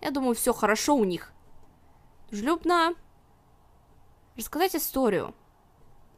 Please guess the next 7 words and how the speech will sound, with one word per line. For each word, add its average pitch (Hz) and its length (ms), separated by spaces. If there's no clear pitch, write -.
Кстати, - 240
я 233 80
думаю, 220 240
это 220 100
сможет 220 380
Риэль 220 240
сделать. - 420